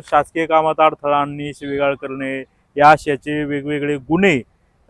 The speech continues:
दाखल झालेले. आज सकाळी, अ, साडे अकरा वाजच्या सुमारास ही घटना घडलेली आहे. मी आता इथं काही वायरमॅन लोकांना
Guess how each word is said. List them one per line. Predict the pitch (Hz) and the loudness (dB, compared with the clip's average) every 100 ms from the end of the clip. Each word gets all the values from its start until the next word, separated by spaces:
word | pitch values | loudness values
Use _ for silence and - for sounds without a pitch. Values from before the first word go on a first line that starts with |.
| 127 | 4
दाखल | 156 160 160 | 6 6 4
झालेले. | 160 165 143 139 | 0 0 0 4
आज | 151 156 | 6 6
सकाळी, | - 151 - 160 185 233 - | 4 0 2 2 2 -2 -2
अ, | 156 147 | 2 2
साडे | - - 175 170 208 | 0 2 8 10 10
अकरा | 208 202 196 | 8 8 8
वाजच्या | 196 185 185 | 8 6 0
सुमारास | 180 190 202 175 135 - _ _ _ _ | -6 2 6 8 8 4 _ _ _ _
ही | 156 180 190 | -4 -2 4
घटना | 190 143 160 | 4 4 2
घडलेली | 160 135 147 | 2 4 2
आहे. | 135 | 0
मी | 131 | 0
आता | 156 - | 0 2
इथं | 196 196 190 | 2 2 2
काही | 208 196 | 6 8
वायरमॅन | 185 180 185 196 | 8 8 6 -2
लोकांना | 190 - 185 | -4 -4 -8